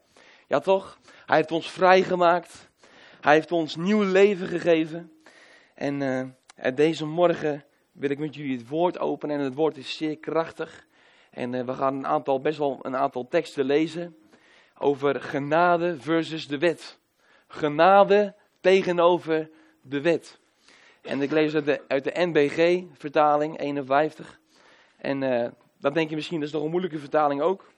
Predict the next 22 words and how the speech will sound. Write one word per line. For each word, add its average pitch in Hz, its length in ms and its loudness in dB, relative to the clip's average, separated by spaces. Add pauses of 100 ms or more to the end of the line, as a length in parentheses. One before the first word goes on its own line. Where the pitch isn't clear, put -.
(920)
Maar 127 160 -2
ik 135 60 -4
wil 147 120 -4
zo 139 200 -8
dicht 160 220 -4
mogelijk 143 400 -2
bij 139 140 0
het 123 120 -4
woord 147 260 -2
van 123 120 -12
God 135 220 -6
blijven 127 300 -2
deze 117 260 -10
morgen. 139 460 -10 (640)
En 123 180 -10
ik 127 120 -6
hoop 151 160 0
dat 151 120 -8
u 151 80 -6
met 139 140 -4
me 135 100 -4
meegaat 139 760 -2